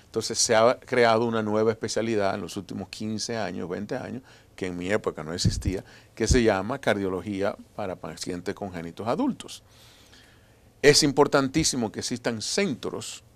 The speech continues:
de atención a esos pacientes porque hay muchas complicaciones que vienen con la adultez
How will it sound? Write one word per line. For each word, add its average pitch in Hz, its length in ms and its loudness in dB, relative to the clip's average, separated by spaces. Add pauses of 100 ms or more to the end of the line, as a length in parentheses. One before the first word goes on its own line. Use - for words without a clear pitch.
(180)
de 98 180 0
atención 107 720 -2
a 92 120 0
esos 98 220 -4
pacientes 107 520 -6
porque 104 280 -4
hay 104 100 0
muchas 107 320 -6
complicaciones 101 840 -8 (280)
que 95 140 -2
vienen 98 260 -4
con 104 200 -8
la 92 60 -4
adultez 90 680 2